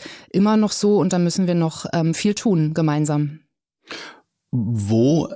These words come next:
Speaker 2: wir sprechen natürlich gleich noch über konkrete Ideen auch und was das eigentlich bedeutet, aber wo würdest du sagen, sind denn schon ein paar Schritte weitergegangen worden?
Speaker 1: Naja, es, wie gesagt, es passiert viel. Ähm, die Kultusministerkonferenz, ähm, hat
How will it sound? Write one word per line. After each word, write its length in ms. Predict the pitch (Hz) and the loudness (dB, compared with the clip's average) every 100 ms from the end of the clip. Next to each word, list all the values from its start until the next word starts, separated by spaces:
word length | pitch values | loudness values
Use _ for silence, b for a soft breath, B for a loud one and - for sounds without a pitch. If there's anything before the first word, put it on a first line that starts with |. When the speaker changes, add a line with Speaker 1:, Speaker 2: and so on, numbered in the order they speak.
| - | -4
Speaker 2:
wir 180 | 101 | -2
sprechen 340 | 95 - 113 117 | -2 -2 0 2
natürlich 360 | 104 107 104 | 0 0 -2
gleich 320 | 101 101 107 113 | 0 0 0 0
noch 180 | 104 | -2
über 640 | - 110 98 101 98 101 101 | -2 -2 0 0 0 -2 -4
konkrete 1040 | - 110 - 107 113 113 110 104 98 95 - | -4 -4 -2 0 0 0 0 0 0 -4 -6
Ideen 600 | - 104 107 113 131 117 | -6 -2 0 2 2 2
auch 260 | 110 110 | 0 0
und 100 | 104 | -2
was 120 | 101 101 | -2 -2
das 140 | 98 | -2
eigentlich 240 | 98 101 | -2 -2
bedeutet, 420 | 101 98 104 127 - | -4 -2 0 0 0
aber 220 | 113 104 | 0 0
wo 200 | 120 135 | 0 2
würdest 280 | 139 143 139 | 0 -2 -2
du 60 | |
sagen, 420 | 120 113 123 127 | 0 0 2 0
sind 260 | 113 117 123 | 0 0 0
denn 140 | 120 | 0
schon 480 | 113 117 110 110 107 | -2 0 0 0 0
ein 60 | 107 | -2
paar 180 | 110 110 | -2 -4
Schritte 580 | - 117 113 107 101 101 _ _ _ - | -2 -4 0 0 -2 -6 _ _ _ -8
weitergegangen 1000 | 104 107 113 117 107 104 95 92 95 | -4 -2 0 0 0 0 -2 -4 -4
worden? 560 | 90 90 87 87 82 - _ _ _ _ _ _ _ _ _ B B B B B _ _ _ _ | -2 -2 -2 -6 -8 -16 _ _ _ _ _ _ _ _ _ B B B B B _ _ _ _
Speaker 1:
Naja, 220 | 208 202 226 | 2 4 2
es, 140 | - | 0
wie 120 | 196 | 0
gesagt, 280 | 214 240 226 | 2 2 0
es 80 | 208 | 0
passiert 460 | - 208 240 254 - | 0 0 0 -2 -2
viel. 440 | - 247 262 254 | 0 2 2 2
Ähm, 320 | - 208 208 196 | 2 2 2 0
die 400 | 202 196 190 - | 0 0 0 0
Kultusministerkonferenz, 1400 | 202 214 233 220 208 214 214 208 214 196 190 202 - | -2 0 2 2 0 -2 0 0 0 2 2 0 0
ähm, 380 | - - 185 185 | -2 0 2 2
hat 440 | 180 180 - - | 0 -2 -8 -8